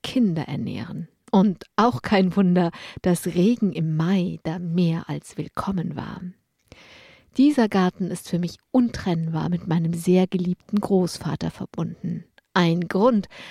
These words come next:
warum in der Bienenweide, die jetzt in unserem Vorgarten blüht, auch kleine Obstbäume stehen. Einer dieser kleinen Obstbäume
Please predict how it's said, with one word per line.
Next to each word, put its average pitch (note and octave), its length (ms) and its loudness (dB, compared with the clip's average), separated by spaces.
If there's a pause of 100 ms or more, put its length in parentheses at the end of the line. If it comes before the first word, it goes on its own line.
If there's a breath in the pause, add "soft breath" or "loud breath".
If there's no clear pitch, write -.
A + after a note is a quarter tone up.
(140 loud breath)
warum F#3+ 300 2
in G3 140 0
der D#3+ 120 0
Bienenweide, E3 880 0
die E3+ 140 -4
jetzt - 440 0
in E3+ 220 -4
unserem E3+ 300 -6
Vorgarten G3 600 0
blüht, F#3 320 0 (400 loud breath)
auch B3 460 -6
kleine E3+ 560 -2
Obstbäume D#3+ 640 -4
stehen. E3 520 -10 (540)
Einer A3 280 6
dieser G3+ 240 2
kleinen F3+ 280 2
Obstbäume F3+ 640 2